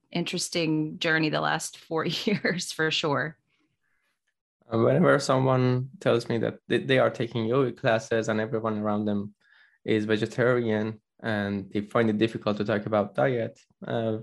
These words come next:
Speaker 2: first I
Speaker 1: Mm-hmm.
Speaker 2: say, "Well, you don't have to talk about diet, but if you think that there's a contradiction, look at this account." And the reason that I, uh, followed you was that the message was clear. When I looked at the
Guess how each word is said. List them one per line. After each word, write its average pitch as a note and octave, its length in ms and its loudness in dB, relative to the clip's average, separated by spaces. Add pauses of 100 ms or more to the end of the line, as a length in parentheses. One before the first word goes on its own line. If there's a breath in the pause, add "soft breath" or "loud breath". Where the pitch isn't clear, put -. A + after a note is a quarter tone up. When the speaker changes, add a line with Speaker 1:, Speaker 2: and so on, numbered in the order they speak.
(140)
Speaker 2:
first D3+ 220 0
I D#3+ 60 0
Speaker 1:
Mm-hmm. E3 100 -2
Speaker 2:
say, - 120 -2
"Well, F3+ 260 2
you D3+ 100 2
don't B2 200 2
have G2+ 140 2
to - 80 -2
talk D3+ 260 0
about C3+ 280 2
diet, G#3 440 0
but - 280 -4 (360)
if D3 200 0
you E3+ 100 4
think C#3 340 -2
that A#2 140 0
there's B2 180 2
a B2 40 0
contradiction, A2+ 920 -2
look A#2 360 0
at G#2+ 220 -4
this - 480 -4 (580 soft breath)
account." - 600 -6
And G#2+ 420 2 (140)
the A#2+ 340 0
reason D#3 360 4
that G#2 140 0
I, G2+ 240 0 (320)
uh, G2+ 440 0
followed A2+ 460 2
you G#2 220 4
was G2+ 460 -2
that G2+ 300 -4 (800)
the G#2+ 260 0
message B2 440 2
was A2 140 0
clear. A2 540 -2 (200)
When G#2+ 240 0
I G#2+ 100 0
looked G#2+ 240 0
at G#2 120 0
the G#2+ 240 -4